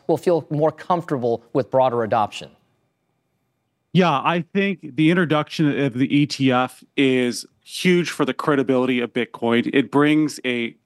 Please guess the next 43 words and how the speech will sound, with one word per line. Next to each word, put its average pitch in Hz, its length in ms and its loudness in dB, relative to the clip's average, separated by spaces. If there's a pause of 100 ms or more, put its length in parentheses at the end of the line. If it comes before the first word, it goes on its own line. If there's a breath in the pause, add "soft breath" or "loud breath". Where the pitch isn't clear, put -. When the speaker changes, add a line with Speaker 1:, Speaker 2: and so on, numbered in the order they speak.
(140)
Speaker 2:
on-ramp 139 640 0
that 135 140 0
brings 135 320 0
more 135 240 0
money 127 320 0
into 123 160 -4
the 123 80 -4
space 120 420 0
that 127 120 0
might 117 180 2
have 117 80 -2
been 120 100 -2
sidelined, 113 680 -2 (320 soft breath)
uh, 120 180 0
at 120 160 -2
the 120 80 -4
time. 107 360 -2
And 123 140 2
it 127 120 0
is 127 120 -4
a 127 60 -4
positive 127 720 -2 (180 soft breath)
signal 120 420 -2
from 110 140 -6
regulators. 113 640 -2 (340 soft breath)
I 135 120 2
think 147 200 0
there's 131 160 0
more 139 240 2
work 127 260 -2
to - 80 -10
be 110 120 -6
done. 151 380 2 (260 loud breath)
I 120 160 0
think 131 280 0
there 139 120 4
are 120 140 2
a 120 40 -4
number 135 380 0
of 117 180 -8
bills 131 280 0
in, 120 160 -2 (200)
uh, 117 260 0